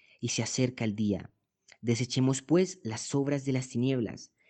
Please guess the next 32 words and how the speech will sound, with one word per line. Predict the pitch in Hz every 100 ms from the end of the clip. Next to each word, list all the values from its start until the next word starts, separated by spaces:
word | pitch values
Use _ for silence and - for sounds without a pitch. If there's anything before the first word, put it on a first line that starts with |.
| _
y | -
vistámonos | 110 - 120 123 127 131 -
las | 117 110 -
armas | 123 120 117 113
de | 113
la | 101
luz. | 104 104 - - _ _ _ _ _ _
Andemos | 120 123 143 165
como | - 170 165
de | 117
día, | 135 127 - - -
honestamente, | 117 117 - 113 120 123 - 90 - _ _ -
no | 120
en | 120
glotonerías | 123 120 131 107 113 143 139 -
y | 113
borracheras, | 104 95 - 123 107 - - _ _ _ -
no | 117
en | 131
lujurias | 127 143 165 170 -
y |
lascivias, | 123 113 139 147 131 - - _ _ _ -
no | 113
en |
contiendas | 113 120 123 123 123 120 113
y |
envidia, | 110 123 113 98 - _ _ _ _
sino | - 131 131
vestidos | 123 123 - 170 180 180 151
del | 147
Señor | - - 127 127 156 170
Jesucristo, | - 170 131 - 123 - -